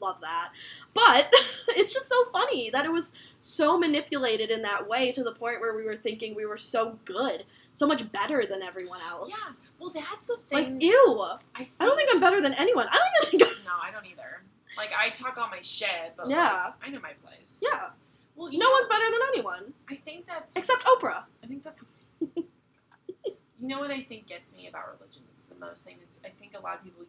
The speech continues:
Speaker 2: use it as a way to pop up their own ego.
Speaker 1: Absolutely.
Speaker 2: What, I don't know about you, if you can relate to this.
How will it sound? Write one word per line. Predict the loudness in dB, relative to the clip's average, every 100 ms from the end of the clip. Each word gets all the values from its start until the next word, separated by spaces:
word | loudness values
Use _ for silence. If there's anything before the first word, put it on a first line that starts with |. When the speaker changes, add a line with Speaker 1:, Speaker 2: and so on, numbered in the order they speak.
| _
Speaker 2:
use | -20
it | -20
as | -20
a |
way | -20 -20
to | -20 _
pop | -20 -20
up | _ _
their | _
own | _ _ _ _
ego. | _ _ _
Speaker 1:
Absolutely. | -8 -6 -8 -12 -20 -20 -16
Speaker 2:
What, | -12 -10 -6
I | -6
don't | -6
know | -8
about | -10 -12
you, | -20
if | -20
you | _
can | -20
relate | -20 -20
to | -20
this. | -20